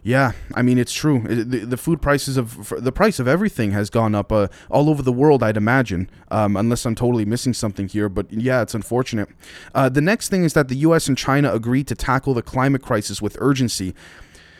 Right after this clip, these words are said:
Okay, this is how you know it's a puppet show, not the climate part. The fact that, okay, they can go back and forth and argue viciously about one thing,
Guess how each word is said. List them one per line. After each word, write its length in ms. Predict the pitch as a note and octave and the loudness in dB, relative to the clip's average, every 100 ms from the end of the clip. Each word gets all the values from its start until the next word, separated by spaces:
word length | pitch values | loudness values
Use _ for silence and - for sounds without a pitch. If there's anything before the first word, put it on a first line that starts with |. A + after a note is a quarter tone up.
| - - _ | -20 -20 _
Okay, 360 | C3 C#3 B2 G2 - - - _ _ _ - | 0 2 0 -2 -6 -16 -20 _ _ _ -12
this 360 | C3 C3+ F#3+ | -2 2 2
is 100 | G#3 | 2
how 100 | E3+ | 4
you 140 | F3 D#3 | 4 6
know 160 | D3+ | 6
it's 120 | D3 - | 4 2
a 60 | |
puppet 300 | - B2+ A#2+ | 0 0 0
show, 240 | - F#2+ F#2+ | -2 -2 2
not 280 | B2 D#3 | 6 6
the 80 | F3 | 4
climate 480 | - - D#3+ C3 - | 0 2 4 4 4
part. 240 | G2 E2 | 2 2
The 80 | G2+ | -2
fact 340 | - C#3 C#3+ - | 0 2 4 4
that, 160 | C3+ | 4
okay, 240 | C3 B2+ G#2 - - | 2 0 -4 -8 -16
they 360 | - B2+ F3 G#3 | -10 4 4 6
can 220 | - G3 | 6 6
go 200 | D#3+ D#3+ | 6 4
back 320 | C#3 D3 F3+ | 6 4 6
and 140 | F#3 E3 | 2 4
forth 320 | E3 E3 D3 | 4 4 4
and 80 | C#3+ | 4
argue 400 | C#3+ C#3+ C#3+ C#3 | 6 4 2 0
viciously 560 | C3 D3+ C#3+ - A#2+ | 2 2 0 0 0
about 220 | A2+ A2+ | 2 2
one 260 | G#2+ B2 D3 | 2 2 2
thing, 280 | - G2+ | 2 -2